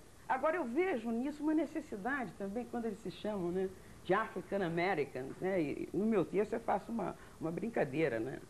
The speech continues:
Quer dizer, isso aí que eu falei, African Americans, Afro Equatorians, African Brazilian, African isso. Aí eu pergunto,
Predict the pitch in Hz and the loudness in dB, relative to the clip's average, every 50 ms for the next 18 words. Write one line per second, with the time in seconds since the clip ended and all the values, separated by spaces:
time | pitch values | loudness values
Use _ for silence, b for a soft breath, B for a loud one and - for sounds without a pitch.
0 | B B B B B - 139 139 156 156 - 196 185 190 196 190 - 196 170 156 | B B B B B -4 0 0 0 2 2 0 2 2 -2 -2 0 0 2 4
1 | 139 143 143 - 170 196 240 233 - 196 185 160 - - 113 127 135 135 - 156 | 2 2 0 -2 -4 -4 -4 -2 -2 0 0 0 0 0 0 0 0 0 0 -2
2 | 139 131 127 - 131 - - - 170 160 143 123 117 107 120 113 - - - - | -2 -2 -2 -4 -4 -4 0 2 2 2 2 0 0 0 0 0 -2 -4 -6 -4
3 | 135 139 160 180 170 127 160 185 135 120 127 131 127 - - 151 143 147 170 165 | -2 2 2 2 4 4 2 2 2 2 0 -2 -2 -4 -2 -2 2 2 2 0
4 | - B B B B 262 285 587 605 587 - 302 320 294 185 190 214 220 | 0 B B B B 2 2 4 2 0 0 0 0 0 0 0 -4 -6